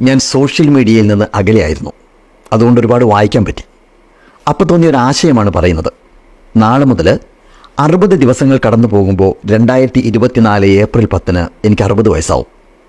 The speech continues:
ഷഷ്ടിപൂർത്തി. ഈ അറുപത് വയസ്സിനുള്ളിൽ ഞാൻ അനുഭവിച്ച സന്തോഷങ്ങളും ദുഃഖങ്ങളും പ്രതിസന്ധികളും അതിനെയെല്ലാം അതിജീവിച്ച വഴികളും എല്ലാം ഇനിയുള്ള അറുപത് ദിവസങ്ങളിലായിട്ട് ഈ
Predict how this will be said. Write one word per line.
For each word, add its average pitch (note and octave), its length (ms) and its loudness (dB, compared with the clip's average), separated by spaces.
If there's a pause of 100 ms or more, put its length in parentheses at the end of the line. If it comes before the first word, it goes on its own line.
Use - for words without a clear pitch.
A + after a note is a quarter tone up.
(260)
ഷഷ്ടിപൂർത്തി. F2 600 -2 (960)
ഈ - 20 4 (240)
അറുപത് D3+ 300 0
വയസ്സിനുള്ളിൽ G2 500 0 (380)
ഞാൻ C3+ 140 2 (200)
അനുഭവിച്ച A#2 400 0 (120)
സന്തോഷങ്ങളും G2 640 0 (360)
ദുഃഖങ്ങളും E2 520 0 (360)
പ്രതിസന്ധികളും A#2 680 0 (540)
അതിനെയെല്ലാം D3+ 480 2 (160)
അതിജീവിച്ച C#3 560 0
വഴികളും G2+ 360 0 (240)
എല്ലാം G#2+ 360 0 (720)
ഇനിയുള്ള E3 380 4 (160)
അറുപത് C3 360 0
ദിവസങ്ങളിലായിട്ട് G2 760 0 (260)
ഈ - 20 4